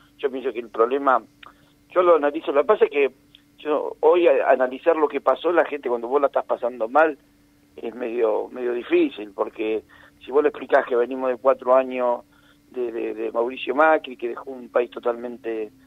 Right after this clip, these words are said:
destruido, con casi cincuenta y cinco, sesenta por ciento de inflación, desocupación, pobreza, a eso le sumás una pandemia, a eso le sumás u-, una guerra, eh, claramente tenés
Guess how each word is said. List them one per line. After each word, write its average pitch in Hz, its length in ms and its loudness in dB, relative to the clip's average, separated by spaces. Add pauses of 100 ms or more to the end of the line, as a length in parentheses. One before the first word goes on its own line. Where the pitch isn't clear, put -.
(200)
destruido, 139 760 0
con 107 340 -8 (140)
casi 117 280 -2
cincuenta 110 360 -14
y - 120 -20
cinco, 120 360 -6
sesenta 110 400 -10
por 110 200 -8
ciento 113 220 -10
de 113 60 -4
inflación, 123 560 -2
desocupación, 117 880 -2
pobreza, 123 680 0 (560)
a 139 140 4
eso 135 160 0
le 127 100 0
sumás 131 340 -4
una 131 160 0
pandemia, 131 680 2
a 139 60 4
eso 131 180 -6
le 120 100 -4
sumás 131 420 2 (500)
u-, - 60 -12
una 123 460 0
guerra, 139 640 6 (240)
eh, 104 500 -6 (180)
claramente 127 760 2 (220)
tenés 120 340 -6